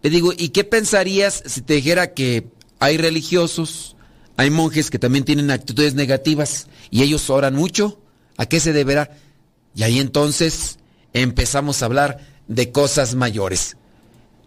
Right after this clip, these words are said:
Pero hablando de oración, yo pienso que la oración... ¿la oración dónde repercute?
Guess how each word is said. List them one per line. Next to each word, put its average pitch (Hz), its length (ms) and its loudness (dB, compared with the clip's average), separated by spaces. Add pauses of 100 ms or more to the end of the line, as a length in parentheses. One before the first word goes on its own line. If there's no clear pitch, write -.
(240)
Pero 156 520 0 (1040)
hablando 185 600 0
de 147 320 2
oración, 196 560 -2 (220)
yo 143 160 0
pienso 151 300 0
que 131 100 0
la 120 140 4
oración... 151 760 0 (1600)
¿la 196 300 2
oración 202 340 0
dónde 269 240 4
repercute? 160 680 -2